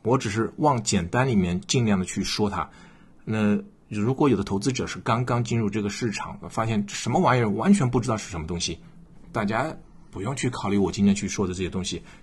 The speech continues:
想这个东西还早。先进入金融市场，你先去体会一下，亲身去体验一下这个市场。也许你会未来碰到这样的情况，也有可能你未来不会碰到这样的情况，因为会有几种人啊。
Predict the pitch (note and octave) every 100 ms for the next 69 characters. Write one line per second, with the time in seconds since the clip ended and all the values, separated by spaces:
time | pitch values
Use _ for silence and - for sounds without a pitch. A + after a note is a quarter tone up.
0 | - - D#2+ D#2 E3 A#2+ G#2+ G2+ G#2 -
1 | G2 - - - - - - - - C#3+
2 | D#3+ D3+ C3+ G#2+ B2 A#2+ A#2+ G2+ F#2 G2+
3 | C3+ C3 B2 - A2+ F#2+ F#2 - D3+ A2
4 | F#2+ G2 F#2 C#3 C#3 C3 B2+ - F2+ G#2+
5 | A#2 G3+ G2 F#2 F2 - F2+ - - -
6 | - - - - - - - - - B2
7 | F#3 G3+ G#2+ G#2 - G#2 A2 G#2 A2 F#2
8 | - G#2+ G2+ F2 G#2 F#2 E2+ - D#2 E2+
9 | - - - - G#2 B2 B2+ - F#2 F#2+
10 | A2 G2+ A#2 G2+ - - G#2+ - - -
11 | G2 G2+ G2 F#2 F#2 G2 - - - -
12 | C#3+ D3 C#3+ - - - G3+ D#3 G2 G#2+
13 | A#2+ G2+ D2 D#2